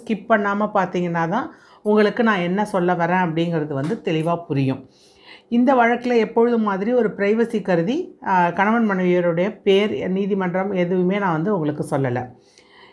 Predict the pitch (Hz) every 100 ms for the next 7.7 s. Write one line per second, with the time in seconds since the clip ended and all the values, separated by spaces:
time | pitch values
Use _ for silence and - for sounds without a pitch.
0 | _ 226 226 226 220 254 254 226 214 196
1 | 190 208 208 220 277 - - - 196 190
2 | 190 185 - - 202 190 190 190 196 226
3 | 233 220 202 190 185 185 180 190 220 190
4 | 208 208 202 185 180 196 185 175 175 180
5 | 180 165 160 151 190 247 - - - 208
6 | 208 208 202 220 214 185 190 202 202 185
7 | 170 170 165 165 165 170